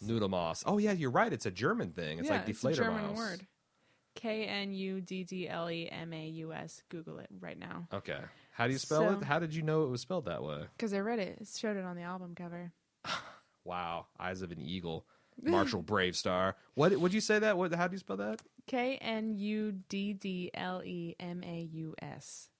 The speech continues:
Speaker 1: Oh my God, it's actually a Google result.
Speaker 2: What's it mean?
Speaker 1: Um, <laughs> I don't
Speaker 2: Ooh.
Speaker 1: know. It's a YouTube video that looks like a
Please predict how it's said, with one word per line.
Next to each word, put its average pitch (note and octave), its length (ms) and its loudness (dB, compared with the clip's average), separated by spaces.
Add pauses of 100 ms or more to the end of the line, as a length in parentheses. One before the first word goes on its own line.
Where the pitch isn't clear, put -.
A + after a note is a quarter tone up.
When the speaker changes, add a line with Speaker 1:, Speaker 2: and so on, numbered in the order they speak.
(120)
Speaker 1:
Oh D#3 120 4
my G3 140 6
God, F#3 320 6
it's F#2 180 0
actually A#2 400 4
a C3+ 80 2
Google C3 320 2
result. D#2+ 540 -4
Speaker 2:
What's F#3+ 180 -8
it F3+ 80 -6
mean? E3+ 300 -6 (280)
Speaker 1:
Um, G2 720 2 (180)
<laughs> - 140 -14
I B2+ 260 -2 (300)
don't F3 340 0
Speaker 2:
Ooh. G#2 80 -6
Speaker 1:
know. A2 500 -2 (260)
It's D#3 160 2
a D3 80 4
YouTube E3 520 0
video F3+ 460 2
that E3 160 2
looks C3+ 240 0
like C3 220 0
a A2+ 200 2